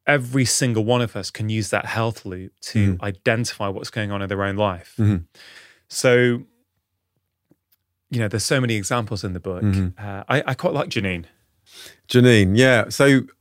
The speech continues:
Speaker 2: really interesting case. And I, I, one of the things I should say is that how I picked these cases, um, is they're, they're based on the things I hear most commonly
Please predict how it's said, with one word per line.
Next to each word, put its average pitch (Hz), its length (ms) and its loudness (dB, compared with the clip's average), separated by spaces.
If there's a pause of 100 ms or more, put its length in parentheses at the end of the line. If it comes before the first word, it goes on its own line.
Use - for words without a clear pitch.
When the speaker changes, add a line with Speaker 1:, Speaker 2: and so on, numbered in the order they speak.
(180)
Speaker 2:
really 147 380 6
interesting 113 380 0
case. 104 280 2
And 117 100 2
I, 120 180 0
I, - 40 -2
one - 340 0
of 123 60 6
the 107 80 2
things 117 180 2
I 107 40 0
should 113 260 2
say 90 240 -2
is 92 160 -6
that 107 100 -6
how 127 380 -2
I 101 400 2 (680)
picked - 440 -4
these 92 220 -6
cases, 85 680 -6 (120)
um, 95 480 2 (600)
is 113 360 2
they're, 120 240 2 (100)
they're 117 200 2
based 175 440 -4
on 139 140 2
the 120 80 2
things 123 340 2
I 127 200 2
hear 104 640 0
most 107 500 -2
commonly 95 800 -2